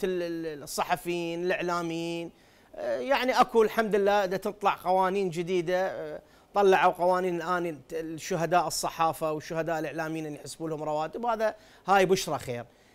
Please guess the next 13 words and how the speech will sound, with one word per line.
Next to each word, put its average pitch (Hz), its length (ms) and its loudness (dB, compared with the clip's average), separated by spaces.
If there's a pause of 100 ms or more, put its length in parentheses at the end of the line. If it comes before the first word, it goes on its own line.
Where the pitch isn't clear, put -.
(220)
يعني، 220 460 -2
آه، 147 640 -12 (420)
زميلنا 208 400 2
خطاب 165 420 -2
القصاب 127 560 -10
ذهب 226 300 -2
إلى، 175 420 0 (960)
آه، 123 240 -10
مكان 208 600 0
الحقيقة 185 680 -4
لقى 196 280 -2
هذا 180 300 -2
الشخص - 580 -8